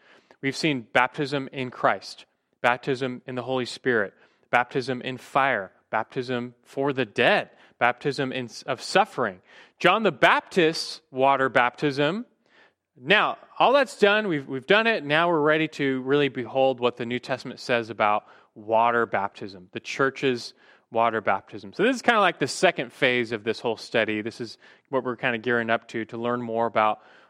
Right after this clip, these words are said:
water baptism. And it, it's, it's not hugely complex, but it may not be as simple and straightforward as you think. We're gonna begin now with our time with just a survey.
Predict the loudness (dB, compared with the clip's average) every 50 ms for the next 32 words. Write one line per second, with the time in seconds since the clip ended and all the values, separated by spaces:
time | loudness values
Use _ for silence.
0 | _ _ 0 2 2 2 2 0 2 4 4 4 4 0 -2 -6 -6 -4 -4 -6
1 | -6 -8 -10 _ -20 _ _ _ _ _ _ _ _ _ _ -20 -20 _ _ -16
2 | -16 -16 _ _ -14 -8 0 2 2 2 2 -2 _ _ _ _ _ _ _ _
3 | _ _ _ -4 -2 -2 0 2 0 0 2 2 0 0 0 2 2 2 2 2
4 | -2 -2 -2 0 0 2 2 2 2 2 2 2 2 4 2 2 0 -2 -4 -2
5 | -2 0 0 -2 -2 -2 0 0 0 0 0 0 0 2 2 4 4 2 0 0
6 | -4 -6 -2 2 2 2 2 2 -4 -12 _ _ _ _ _ _ -20 -20 -20 -20
7 | -20 -20 -20 -20 -20 -20 _ _ _ _ _ _ _ _ -2 0 2 4 4 2
8 | 2 2 2 4 4 4 2 0 0 2 4 4 4 4 4 4 2 2 2 0
9 | 0 2 2 2 2 4 2 0 0 0 -2 -2 0 0 -4 -4 -2 0 2 4
10 | 4 4 4 2 2 0 0